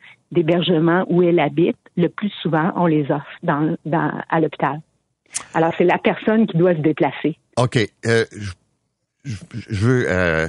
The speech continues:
Speaker 2: vraiment, euh, comme on dit, gratter le, la, la, la, la,
Speaker 1: Le
Speaker 2: le
Speaker 1: bobo ?
Speaker 2: ouais, mais non, mais le volet administratif, parce que
Speaker 1: Ok.
Speaker 2: ce que je comprends, là, quand Gaétan
Speaker 1: Ouais.
Speaker 2: Barrette, avec sa réforme, a créé des cis puis des cius, la
Speaker 1: Ouais.
Speaker 2: conséquence,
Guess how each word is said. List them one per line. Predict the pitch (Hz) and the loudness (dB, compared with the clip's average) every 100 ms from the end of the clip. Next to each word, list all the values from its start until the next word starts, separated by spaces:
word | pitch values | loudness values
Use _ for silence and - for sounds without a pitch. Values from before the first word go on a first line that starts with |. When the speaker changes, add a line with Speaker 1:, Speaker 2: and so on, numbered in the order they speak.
| 87 | -6
Speaker 2:
vraiment, | 82 113 147 | -4 0 2
euh, | 170 110 80 | 2 0 -2
comme | - 92 | -2 -2
on | 92 | -2
dit, | 92 | -2
gratter | 104 107 101 143 | 0 0 0 0
le, | 127 | 2
la, | 87 80 | 2 2
la, | 76 69 | 0 0
la, | 71 | -2
la, | 67 65 50 - - - - - | -2 -4 -6 -10 -14 -16 -12 -2
Speaker 1:
Le | |
Speaker 2:
le | 175 | 2
Speaker 1:
bobo ? | 151 107 196 294 117 | 2 2 2 0 0
Speaker 2:
ouais, | 127 151 | 2 2
mais | 170 143 | 4 4
non, | 170 | 4
mais | 156 | 4
le | 131 | 4
volet | 113 139 | 4 4
administratif, | 160 127 113 - 104 95 170 151 | 4 2 2 2 0 0 -2 0
parce | 110 - | -2 0
que | 117 - - - - | -2 -4 -20 -6 -2
Speaker 1:
Ok. | 175 | 0
Speaker 2:
ce | 190 | 2
que | 180 | 2
je | 185 | 2
comprends, | - 147 - 135 156 | 2 2 2 2 2
là, | 117 110 117 - _ _ | 2 2 0 -6 _ _
quand | - 175 | 0 2
Gaétan | 139 139 160 131 | 4 2 4 4
Speaker 1:
Ouais. | |
Speaker 2:
Barrette, | 113 104 101 120 - _ | 4 2 2 0 -4 _
avec | 101 107 117 | 0 0 0
sa | 113 | 0
réforme, | 87 85 113 113 | 0 0 2 2
a | 90 | 0
créé | - 101 101 | 0 0 0
des | 104 87 | 0 -2
cis | - 131 127 | -2 -4 -4
puis | - | -4
des | 80 82 | -2 -2
cius, | 73 - 110 - - - - - - | -2 -4 -4 -4 -12 -20 -20 -20 -6
la | - 104 | -2 0
Speaker 1:
Ouais. | 170 | 2
Speaker 2:
conséquence, | - 175 - 117 - 117 131 127 - | 2 2 2 0 2 2 2 -2 -6